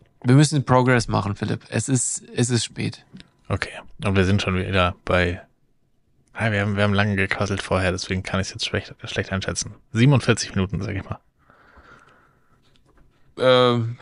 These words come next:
Speaker 1: vielleicht. Wir, ihr seht es.
Speaker 2: Ja. Ähm,
Speaker 1: Ähm,
Speaker 2: du willst
Speaker 1: ja.
Speaker 2: zur Pflichtkategorie. Ich merke das, du willst
Speaker 1: Ja,
Speaker 2: mich hier,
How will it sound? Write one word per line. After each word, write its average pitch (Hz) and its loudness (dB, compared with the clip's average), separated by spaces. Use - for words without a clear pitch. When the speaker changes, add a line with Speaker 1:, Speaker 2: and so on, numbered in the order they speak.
Speaker 1:
vielleicht. 165 2
Wir, 139 4
ihr 131 4
seht 113 4
es. - -6
Speaker 2:
Ja. 98 0
Ähm, 98 2
Speaker 1:
Ähm, 120 -6
Speaker 2:
du 107 4
willst 113 4
Speaker 1:
ja. 160 4
Speaker 2:
zur 180 4
Pflichtkategorie. 90 0
Ich - -2
merke 110 4
das, 104 2
du 101 2
willst 104 4
Speaker 1:
Ja, 156 2
Speaker 2:
mich 104 2
hier, 95 2